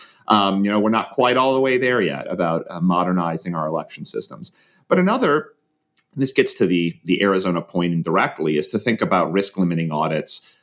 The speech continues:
um, which, which have been growing in popularity and at the, at the state level. You know, on the one hand, there's sort of a wonky statistical <laughs> thing that,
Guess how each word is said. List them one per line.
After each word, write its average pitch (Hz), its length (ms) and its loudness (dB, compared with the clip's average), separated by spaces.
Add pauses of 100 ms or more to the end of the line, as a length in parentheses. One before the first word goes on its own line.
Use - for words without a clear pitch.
(120)
um, 80 300 0
which, 123 220 2
which 120 180 2
have 107 160 -4
been 107 240 2
growing 123 440 2
in 110 100 0
popularity 98 960 2
and 85 160 -6
at 90 160 -4
the, - 180 -6
at - 120 -4
the - 60 -2
state 147 280 2
level. 107 420 2
You 98 80 0
know, 92 180 -2
on 110 280 0
the 117 40 2
one 135 200 2
hand, 113 260 2
there's 101 140 -2
sort 110 100 2
of 92 80 -4
a 87 80 2
wonky 95 500 0
statistical 104 640 -2
<laughs> 101 120 -4
thing 117 420 0
that, 101 260 -2